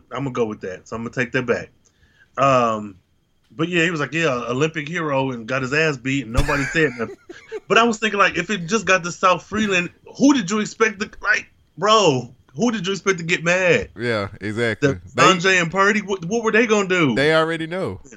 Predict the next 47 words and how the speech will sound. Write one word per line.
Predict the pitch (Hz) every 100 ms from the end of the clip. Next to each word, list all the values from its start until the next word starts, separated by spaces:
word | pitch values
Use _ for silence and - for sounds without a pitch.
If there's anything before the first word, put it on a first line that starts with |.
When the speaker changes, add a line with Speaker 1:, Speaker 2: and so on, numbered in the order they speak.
| -
Speaker 2:
'cause | 139
they, | 139 160 151 - 98 131
that's | 127 151
where | 160
everybody | 165 165 180
going. | 165 202 302 247 - _ _ _
Speaker 1:
And | 156 147
they | 175
whooped | 220 170 175
his | 208 202
ass | 214 220
too. | - 277 320
So | - 202 202
I | 202
mean, | 214 226 214 190 - -
Speaker 2:
<laughs> | - -
Speaker 1:
I | 170 - -
don't | 359 - 330 - 392 - 403 -
know. | 135
um, | 143 139 127 117 110 107 - - - - - - - -
so | - 185 175
then | 190
Anissa, | 170 180 226 - 151 123 - - - - 855 - _ _ _ _
she, | - 202 - _
okay, | 180 165 - 82
fam, | 82 85 85 - - _ _ - - - -
she | - 214
does | 180 185
a | 170
little | 170 165
pose | 170 160 156 143
and | 143
she | 175
was | 135
like, | 120 110
"You | 123
know | 156 160
what? | 175 180 190 _ _ _ - _ 175
I |
think | - 110 -
I | 101
know | 104
somebody | 104 131 120 120
who | 123 156
can | -
help | 151 143 - -
us | - -